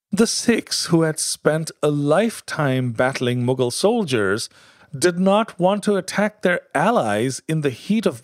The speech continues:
battle by accident. Adina Beg's men fought with stalks of wheat affixed to their helmets. Surely it must have confused the Afghans. A fierce battle was fought at Mahilpur, close to Hoshiarpur.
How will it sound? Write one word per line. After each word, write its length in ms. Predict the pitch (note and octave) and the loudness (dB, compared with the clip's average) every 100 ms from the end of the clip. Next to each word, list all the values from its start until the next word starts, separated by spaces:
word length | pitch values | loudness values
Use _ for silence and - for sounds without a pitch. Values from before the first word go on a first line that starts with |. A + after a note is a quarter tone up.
| D3+ | 0
battle 240 | D#3+ B2 | 0 -2
by 260 | C3 D#3+ E3+ F#3+ | 0 0 0 -2
accident. 560 | A3 - D3+ A#2 F2 - - _ D3+ | -2 -2 -2 -2 -4 -10 -20 _ -2
Adina 440 | D3+ A#3 C4 A3+ | 0 2 2 2
Beg's 420 | D3+ D3+ E3+ D3 | 2 0 0 -2
men 580 | B2+ A#2 C#3 C3+ A#2 A#2+ | -4 0 0 2 0 -4
fought 480 | A#2+ - E3 D#3 - | -8 -2 0 0 -2
with 200 | D3 C#3 | -2 0
stalks 680 | - - F3 D#3+ F3+ - - | -4 0 0 0 -2 -4 -4
of 360 | B2+ - A#2+ | -6 -8 -6
wheat 320 | C#3+ F3+ - - _ | -4 -4 -6 -16 _
affixed 440 | - - D#3+ - - | -8 -2 -4 -4 -4
to 80 | C#3 | 0
their 160 | A2+ | 0
helmets. 720 | A2 - E3 B2+ - - - - _ _ _ _ | 0 2 2 0 -8 -8 -12 -12 _ _ _ _
Surely 580 | _ - - A3+ D#3+ C3+ | _ -6 0 2 2 0
it 120 | A#2 | -2
must 240 | A2+ B2 - | -2 -2 -2
have 180 | A2+ - | -4 -4
confused 560 | B2+ - D#3 D3+ A#2 | -6 -2 2 2 0
the 140 | A#2+ A2 | -2 -2
Afghans. 720 | - B2 B2 G2+ - - - _ - | 0 0 0 0 -6 -10 -14 _ -2
A 120 | G#3+ | -2
fierce 580 | - - G#3+ A3+ F#3+ - | -2 -2 2 2 0 -6
battle 600 | B2 - C3+ D3 A#2 G#2+ | -6 -2 0 0 -2 -2
was 240 | A2+ C3 | -2 -4
fought 400 | - - D3+ B2+ - | -6 -2 -2 -2 -6
at 200 | C3 - | -8 -4
Mahilpur, 760 | A#2+ B2+ G3 G#3 - A2+ F2+ - _ _ _ - | -2 0 0 0 0 -2 -2 -6 _ _ _ -2
close 280 | E3+ F3 - | 2 2 0
to 120 | E3 | -4
Hoshiarpur. 760 | C3+ C3 A#2+ C#3+ E3 - - | -2 -2 0 2 0 -4 -8